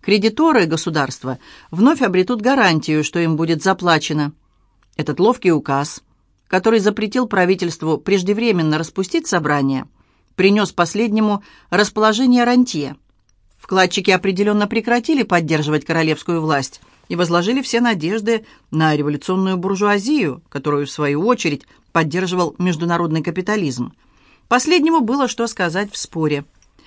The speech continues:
Значительные иностранные капиталы были вложены во Францию. Большие космополитические финансы заботились вовсе не о французской свободе. Напротив, они только и ждали, чтобы добыть необходимые гарантии, которые монархия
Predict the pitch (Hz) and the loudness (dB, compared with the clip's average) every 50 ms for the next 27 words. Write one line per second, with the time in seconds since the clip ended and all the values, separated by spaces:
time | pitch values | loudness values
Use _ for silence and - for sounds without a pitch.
0 | - - - - 151 160 208 220 214 294 285 - 262 233 220 214 208 190 - 196 | -20 -20 -16 -8 -2 0 2 2 2 2 0 0 2 2 2 2 2 0 0 0
1 | 196 196 185 190 - 220 220 214 208 202 185 180 185 185 180 180 165 165 185 175 | 0 0 0 0 -2 -2 0 2 2 2 2 0 0 -4 -6 -6 -4 -2 0 0
2 | 190 208 220 196 170 175 170 160 156 160 180 190 180 190 202 208 220 247 240 - | 2 2 2 0 0 0 -2 -2 -2 -2 -2 -2 -2 -2 0 0 0 0 0 0
3 | 349 302 185 143 - - 117 120 - _ _ _ _ _ _ _ _ - 131 156 | -2 -2 -2 -2 -4 -8 -10 -10 -14 _ _ _ _ _ _ _ _ -4 0 0
4 | 160 151 - - 208 240 220 175 - - 156 - 175 165 156 175 170 170 165 220 | 0 0 0 0 0 2 2 2 0 -2 -4 -4 -4 -4 -4 -2 -2 -2 -2 -4
5 | 214 - - - - 165 160 147 - - 175 160 151 143 135 131 135 - - 202 | -6 -6 -8 -6 -2 -2 -2 -2 -2 -2 -2 0 0 0 0 0 -2 -2 -2 -2
6 | 226 220 - _ _ _ - - - - _ - 151 170 214 208 208 254 254 285 | -2 -4 -8 _ _ _ -20 -20 -20 -18 _ -4 0 2 4 4 4 2 2 2
7 | 269 254 - - 202 214 208 214 - 226 233 233 226 - - 240 247 - 330 294 | 0 -2 -2 -2 -2 -2 -2 0 0 0 2 2 0 0 0 -2 -2 -2 -4 -4
8 | - - 170 156 - 165 160 156 139 143 135 131 135 - _ _ - 165 170 165 | -4 -4 -4 -2 0 0 0 0 0 -2 -2 -4 -6 -12 _ _ -2 -2 -2 0
9 | - 208 247 233 - - 123 - _ _ - - - - - - 165 180 190 180 | 0 0 0 0 -2 -4 -8 -14 _ _ -20 -20 -20 -10 -4 0 2 2 2 4
10 | 214 208 202 214 208 202 202 185 180 220 240 247 220 202 - - 190 175 180 165 | 4 2 4 4 4 2 2 2 2 4 4 4 4 2 -2 -4 -4 -4 -2 0
11 | 175 175 180 214 208 214 185 180 160 - - 175 175 190 208 208 202 202 190 208 | 0 0 0 -2 -2 -2 -2 -2 -2 -2 -2 -2 -2 0 0 0 2 0 0 0
12 | 233 262 285 269 202 156 - 143 147 131 156 147 - 156 156 156 151 151 156 156 | 0 2 2 2 2 0 -2 -4 -4 -2 -4 -4 -4 -4 -2 -2 0 0 0 0
13 | 170 208 254 269 262 - 190 156 139 135 | 2 2 2 0 0 0 -2 -2 -2 -4